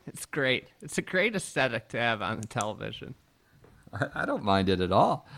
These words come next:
Speaker 2: I think he's not bad at that either, too. He compared Cantlay to Davis Love the third, which I thought was interesting. I don't know if I fully agree or disagree yet. I just thought it was interesting.
Speaker 1: I
Speaker 2: C-, in terms of balance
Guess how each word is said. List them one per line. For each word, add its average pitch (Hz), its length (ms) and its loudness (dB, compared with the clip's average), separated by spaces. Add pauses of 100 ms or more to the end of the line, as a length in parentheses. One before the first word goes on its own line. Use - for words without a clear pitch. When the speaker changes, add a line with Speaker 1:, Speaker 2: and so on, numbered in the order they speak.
Speaker 2:
I 165 80 -2
think 330 140 -2
he's 123 160 -2
not 110 180 6
bad 127 280 4
at - 120 -4
that 101 200 -2
either, - 360 -4
too. - 240 -2 (340)
He 208 100 2
compared 226 400 8
Cantlay 170 280 8
to 127 80 6
Davis 123 380 4
Love 107 100 4
the 101 80 -2
third, 104 400 0 (100)
which 123 220 2
I 127 60 6
thought 127 240 6
was 117 160 2
interesting. 95 560 2
I 101 60 6
don't 110 100 8
know 113 80 8
if 107 120 4
I 98 60 6
fully 123 320 6
agree 127 440 4
or 98 100 4
disagree 120 560 2
yet. 127 180 6
I 107 80 4
just 113 220 -4
thought 107 160 6
it 104 40 4
was 92 120 2
interesting. - 580 -4 (240)
Speaker 1:
I 294 320 0
Speaker 2:
C-, - 520 0
in 117 80 2
terms 127 260 6
of 104 140 2
balance 107 680 6